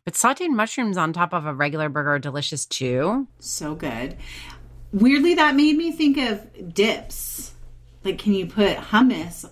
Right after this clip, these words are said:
Speaker 2: underneath a chicken burger? Could, uh, you said guac earlier.
Speaker 1: Yeah.
Speaker 2: Um, pimento cheese on a burger.
Speaker 1: Oh, yeah.
Speaker 2: Screaming.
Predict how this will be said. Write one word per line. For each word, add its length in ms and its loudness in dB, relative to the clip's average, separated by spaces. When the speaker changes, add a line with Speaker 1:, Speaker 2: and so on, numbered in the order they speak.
Speaker 2:
underneath 540 -2
a 60 -8
chicken 360 -10
burger? 880 2
Could, 300 0
uh, 40 6
you 260 6
said 240 0
guac 560 2
earlier. 920 -6
Speaker 1:
Yeah. 300 4
Speaker 2:
Um, 440 4
pimento 380 2
cheese 280 2
on 80 4
a 80 2
burger. 280 2
Speaker 1:
Oh, 280 8
yeah. 480 4
Speaker 2:
Screaming. 880 4